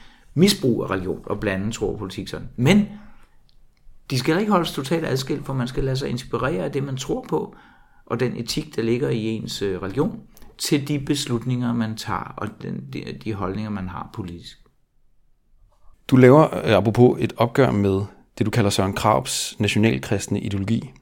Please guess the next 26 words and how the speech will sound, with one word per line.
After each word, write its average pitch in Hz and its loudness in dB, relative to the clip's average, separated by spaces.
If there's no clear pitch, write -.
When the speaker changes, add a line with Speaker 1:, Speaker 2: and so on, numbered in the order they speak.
Speaker 2:
Hvorfor 120 6
ser 131 10
du, 120 8
at 110 4
netop 101 6
det 131 2
her 113 0
opgør, - 2
det 107 0
er 104 2
nødvendigt 104 0
i, 98 0
i - 0
den 104 2
her 107 2
sammenhæng? 95 -2
Speaker 1:
Jo, 120 6
fordi 127 4
for 131 2
mig 120 6
at 156 0
se, 143 2
er 110 -2
Søren 107 0
Krarup, 113 0
øh, 113 0